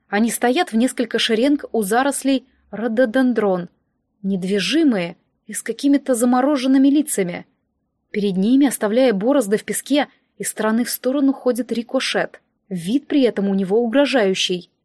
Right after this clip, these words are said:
На правильном лице ухмылка, глаза поблескивают. Волосы зачесаны назад, что придает ему еще больше хищности. А обтянутая водолазкой и штанами из магического материала фигура чем-то делает его похожим на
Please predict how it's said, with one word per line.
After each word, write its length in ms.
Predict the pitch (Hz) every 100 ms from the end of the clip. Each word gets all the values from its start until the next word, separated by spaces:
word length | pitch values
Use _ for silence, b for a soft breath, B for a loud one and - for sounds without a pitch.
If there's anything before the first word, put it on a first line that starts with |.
| _ _ _ _ _ _ -
На 140 | 208
правильном 460 | 208 277 269 262 247
лице 260 | 254 -
ухмылка, 640 | 359 - 226 302 285 269 b b b
глаза 400 | 185 196 185 240
поблескивают. 840 | 269 277 277 202 - 190 180 180 - _ _ _ _ -
Волосы 480 | 180 208 269 -
зачесаны 540 | 190 196 - - 208 208
назад, 360 | 214 208 311 -
что 180 | - 175
придает 420 | 190 180 190 -
ему 200 | 208 226
еще 340 | 208 196 -
больше 400 | 196 208 262 -
хищности. 760 | 262 - 247 - 185 - 185 - _ _ _ _ _ _ _ _ _ _ _ _
А 160 | 202 214
обтянутая 600 | 214 - 277 294 - 226
водолазкой 600 | 202 202 196 285 - 220
и 20 |
штанами 480 | - 208 196 240 269
из 140 | 196
магического 560 | 202 196 226 202 - 196
материала 480 | 196 190 208 240 453
фигура 480 | 208 190 269 294 b b _ _
чем-то 480 | - - 294 285 285
делает 420 | 226 285 277 269
его 200 | 247 247
похожим 520 | 247 - 277 254 233
на 140 | 247